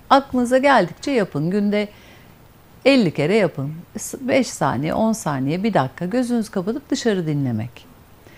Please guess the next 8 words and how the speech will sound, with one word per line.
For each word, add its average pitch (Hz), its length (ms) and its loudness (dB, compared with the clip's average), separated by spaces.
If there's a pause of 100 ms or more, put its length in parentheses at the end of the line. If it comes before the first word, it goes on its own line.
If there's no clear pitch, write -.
(380)
Çok, 294 300 -2
e, 180 400 4
düzenliyor 196 680 4
içeriği. 123 560 -4 (800)
Bu 254 180 -4
tarz 254 440 6
veyahut 233 480 6
da 339 220 4